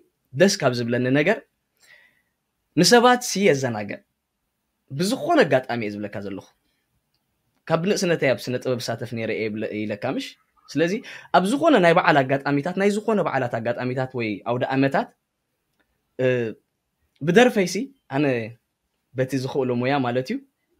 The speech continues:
ሰባት ንኽዘናግዑስ ንዓይ ከም መዘናግዒ መርፁ። ስለዚ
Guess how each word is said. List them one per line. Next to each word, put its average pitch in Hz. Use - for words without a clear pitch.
ሰባት 214
ንኽዘናግዑስ 220
ንዓይ 202
ከም 185
መዘናግዒ 165
መርፁ። 139
ስለዚ 175